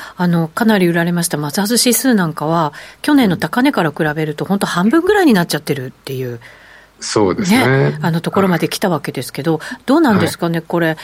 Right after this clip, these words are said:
Speaker 1: 遠蔵さんの経験からもすると、こう、いいところまでは、こう、いろんなものを織り込んできたのかなっていう感覚はありますか？
Speaker 2: あのー、個人投資家の信用、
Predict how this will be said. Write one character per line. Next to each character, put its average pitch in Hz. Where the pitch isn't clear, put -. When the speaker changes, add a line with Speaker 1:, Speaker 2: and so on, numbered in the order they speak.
Speaker 1:
遠 220
蔵 262
さ 247
ん 240
の 240
経 247
験 247
か 247
ら 247
も 220
す 190
る 175
と、 170
こ 190
う、 190
い 269
い 277
と 254
こ 190
ろ 180
ま 175
で 165
は、 160
こ 180
う、 180
い 208
ろ 190
ん 202
な 202
も 226
の 233
を 165
織 180
り -
込 240
ん 277
で 311
き -
た 240
の 202
か 190
な 202
っ 196
て 196
い 160
う 151
感 160
覚 170
は 160
あ 147
り 165
ま 226
す -
か？ -
Speaker 2:
あ 107
の 104
ー、 -
個 127
人 196
投 240
資 -
家 208
の 208
信 208
用、 208